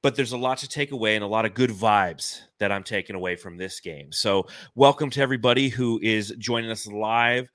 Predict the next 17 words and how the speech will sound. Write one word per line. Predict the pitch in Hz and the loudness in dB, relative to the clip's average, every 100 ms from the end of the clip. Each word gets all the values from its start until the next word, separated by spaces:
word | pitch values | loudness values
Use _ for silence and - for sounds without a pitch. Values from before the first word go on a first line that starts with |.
| _ _ | _ _
on | - 107 | -6 -4
YouTube, | 107 127 131 113 | -2 -4 -4 -4
Facebook, | 127 - 117 | -6 -4 -10
Twitter, | - 127 117 104 - | -4 -2 -2 -4 -6
Twitch. | 175 180 - - _ _ | -6 -4 -6 -8 _ _
We | 120 | -6
see | 117 - | -4 -2
you | 180 180 | 0 0
in | |
the | 170 | 0
chat. | 170 185 165 - | -2 2 2 0
We | 120 | -4
appreciate | 101 - 180 - 165 151 | -6 0 0 2 0 0
you | 160 151 | -4 -4
in | |
the | 147 | -6
chat. | - 156 151 | -4 0 0